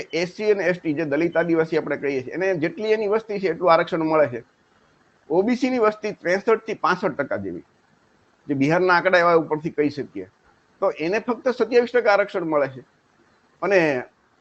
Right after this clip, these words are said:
તો આ તો સૌથી વધારે અન્યાય કહેવાય ને.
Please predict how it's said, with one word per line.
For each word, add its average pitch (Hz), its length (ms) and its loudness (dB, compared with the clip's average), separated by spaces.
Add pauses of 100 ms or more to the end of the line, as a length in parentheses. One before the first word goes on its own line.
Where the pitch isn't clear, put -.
(640)
તો - 80 -6
આ 120 180 0
તો 180 240 -6
સૌથી 208 320 -4
વધારે 214 380 2 (280)
અન્યાય 165 280 0
કહેવાય 135 260 0
ને. 294 180 -6